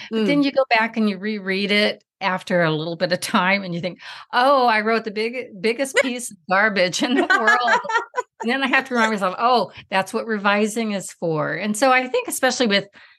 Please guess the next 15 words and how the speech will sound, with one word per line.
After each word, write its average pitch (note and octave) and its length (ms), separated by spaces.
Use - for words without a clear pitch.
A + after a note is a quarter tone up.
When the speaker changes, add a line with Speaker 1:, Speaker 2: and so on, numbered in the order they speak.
Speaker 1:
um, F#3 320
new G#3+ 180
writers, G3 540
they A3 120
see A3+ 240
a G3 60
finished G3+ 480
book F#3 220
on G#2 100
the F3+ 60
shelf G3 360
and F#3 80
they G3+ 100
don't G#3 180
realize F3 500